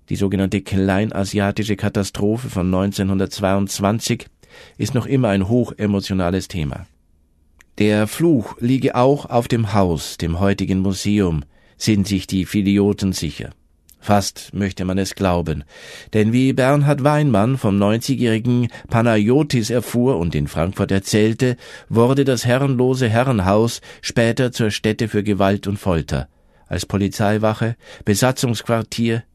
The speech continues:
im Bürgerkrieg. Eine klug kommentierte Ausstellung ausgesuchter Objekte soll auch davon einmal erzählen.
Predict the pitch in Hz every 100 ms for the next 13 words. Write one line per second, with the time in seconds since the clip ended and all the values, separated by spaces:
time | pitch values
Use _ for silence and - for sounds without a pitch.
0 | _ - 107 107 92 69 71 - - -
1 | _ _ _ _ _ _ _ - - -
2 | 110 135 139 160 226 - 147 143 139 147
3 | 165 - - 127 160 - - 92 90 92
4 | - 110 131 - 127 151 - - 110 117
5 | 117 - 139 131 - - 117 107 117 -
6 | 113 113 - 95 80 73 _ _ - 92
7 | 90 87 90 - 80 65 - -